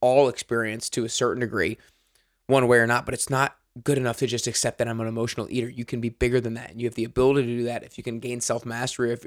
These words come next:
of your emotions, and you can apply that principle of your emotions do not give you the right to your actions. I hope you guys enjoyed it. I want you to share it with a friend or family member who you know is maybe an emotional eater or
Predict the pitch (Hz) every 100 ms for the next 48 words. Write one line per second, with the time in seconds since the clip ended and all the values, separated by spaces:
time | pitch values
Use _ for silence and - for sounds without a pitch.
0 | - 123 120 117 117 117 - 113 117 117
1 | 110 - 123 135 127 - _ - - -
2 | 143 139 110 110 98 113 113 113 120 123
3 | 120 - 117 120 - _ _ - 131 120
4 | 113 110 117 104 - _ _ _ - 127
5 | 113 - 117 - 117 - 135 185 196 180
6 | 151 139 131 139 - - 143 156 156 -
7 | 131 135 131 123 131 127 120 120 127 127
8 | 123 127 127 120 127 131 127 123 127 120
9 | - 120 123 135 165 - 123 123 123 95
10 | 117 117